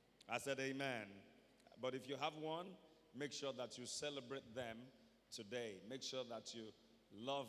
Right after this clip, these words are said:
them today. I told my children, indeed my family yesterday, that, um, I sent them a message that was going viral on,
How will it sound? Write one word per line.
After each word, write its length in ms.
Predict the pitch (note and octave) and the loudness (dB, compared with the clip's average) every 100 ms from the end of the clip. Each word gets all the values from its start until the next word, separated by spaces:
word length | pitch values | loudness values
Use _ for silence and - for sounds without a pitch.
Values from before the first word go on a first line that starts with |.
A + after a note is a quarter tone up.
| G2+ | -2
them 160 | B2 A#2+ G#2+ | -2 -2 -6
today. 280 | A2 A#2+ A2+ | -4 -2 -2
I 40 | |
told 260 | A2+ D3 C3+ | -2 -4 -2
my 100 | C3 | -4
children, 460 | - C#3+ C#3 C#3+ C#3+ - - - - | -4 -4 -2 -4 -6 -16 -20 -20 -16
indeed 300 | G#2 A2 C#3+ | -6 -2 0
my 140 | B2 A#2 | -2 -2
family 440 | - C3+ C3+ C3+ | 0 0 0 0
yesterday, 580 | C3+ C3 A#2+ A#2+ C3 C3+ | 0 -2 -4 -2 -2 -2
that, 260 | C3 A2+ - A2 | -4 -6 -8 -14
um, 60 | - | -10
I 40 | A2 | -6
sent 280 | - C#3 C3+ | -4 -4 -2
them 140 | C3 | -2
a 40 | |
message 380 | A#2+ C3+ C3 B2+ | -4 -4 -4 -4
that 80 | A#2+ | -4
was 140 | A2+ | -4
going 180 | G#2+ C3 A#2 | -4 -4 -2
viral 320 | B2 B2+ B2+ A#2 - - - - | 0 0 -2 -6 -16 -20 -20 -4
on, 180 | A2+ | -2